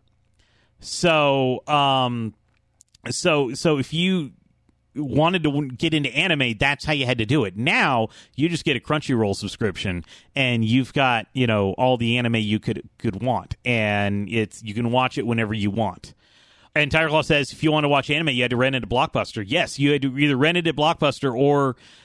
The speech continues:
uh, like I said, you had your fan sub club, uh, that, um,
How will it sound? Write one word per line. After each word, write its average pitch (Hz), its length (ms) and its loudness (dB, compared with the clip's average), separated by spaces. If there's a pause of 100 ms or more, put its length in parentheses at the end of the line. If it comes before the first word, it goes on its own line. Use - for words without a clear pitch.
(120)
uh, 123 240 2
like 127 180 0
I - 20 0
said, 120 320 -2
you 120 80 4
had 120 240 2
your 123 80 0
fan 139 320 -2
sub 110 400 -2
club, 101 420 -2 (640)
uh, 107 480 2
that, 123 380 -2
um, 107 460 0